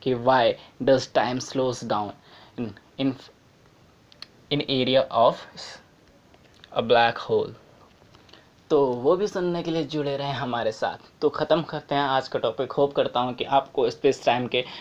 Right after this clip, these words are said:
बारे में जितनी भी आज तक की जानकारी थी, वो सारी इस ऑडियो में मिल गई होगी। हाँ, और बाकी के च-, यार, स्पेस टाइम मतलब कॉस्मिक साइंस ऐसा वो है ना टॉपिक, जिस पे हमेशा रिसर्च चलती रहती है,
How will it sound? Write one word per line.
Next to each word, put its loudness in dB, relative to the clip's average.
बारे 4
में 0
जितनी -2
भी 2
आज 0
तक -4
की 2
जानकारी 0
थी, -4
वो 0
सारी 0
इस -4
ऑडियो 4
में -2
मिल 4
गई 0
होगी। -8
हाँ, -8
और 4
बाकी 4
के 0
च-, -6
यार, 0
स्पेस 2
टाइम 0
मतलब -2
कॉस्मिक 2
साइंस -4
ऐसा 0
वो 2
है -2
ना -4
टॉपिक, -2
जिस -8
पे 0
हमेशा 2
रिसर्च 0
चलती -2
रहती -2
है, -2